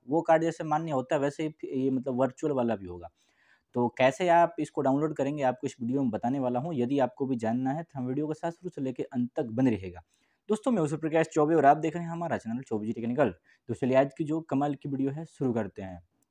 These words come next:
सबसे पहले दोस्तों आपके पास डिजी लॉकर ऐप होना चाहिए। इस ऐप के अंदर आप अपना अकाउंट बना लीजिए। जो अकाउंट बनाना बहुत आसान है, जो आपके आधार कार्ड के द्वारा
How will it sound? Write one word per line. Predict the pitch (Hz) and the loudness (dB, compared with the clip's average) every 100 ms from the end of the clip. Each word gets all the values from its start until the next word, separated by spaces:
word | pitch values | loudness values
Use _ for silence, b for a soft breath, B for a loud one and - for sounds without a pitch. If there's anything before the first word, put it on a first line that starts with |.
| _ _ _ _ _ _ _ _ | _ _ _ _ _ _ _ _
सबसे | 156 - 202 | -2 0 -2
पहले | 196 185 | 0 0
दोस्तों | 175 - | 0 2
आपके | 170 170 | 0 0
पास | 175 160 | -4 -2
डिजी | 131 131 151 | -2 0 2
लॉकर | 151 160 | 2 0
ऐप | - 143 127 | 0 0 0
होना | 127 | -2
चाहिए। | 127 135 143 | -2 -2 -2
इस | - 131 - | -4 -6 -4
ऐप | 135 131 | -4 -4
के | 131 | -2
अंदर | 131 | 0
आप | 123 | 0
अपना | 123 127 120 | -2 -2 -2
अकाउंट | 117 117 120 | 0 0 0
बना | 117 | 0
लीजिए। | 113 110 175 - b b - | -2 -4 -8 -14 b b -10
जो | 117 | -6
अकाउंट | 117 110 123 | -4 -2 -2
बनाना | 123 123 | 0 0
बहुत | 107 120 127 | 0 -2 -4
आसान | - 131 | -4 -6
है, | 131 | -2
जो | 117 | -4
आपके | - 117 | -4 -6
आधार | 117 120 | -6 -6
कार्ड | 117 110 | -4 -6
के | - 110 | -4 -6
द्वारा | 107 107 160 | -4 -4 -6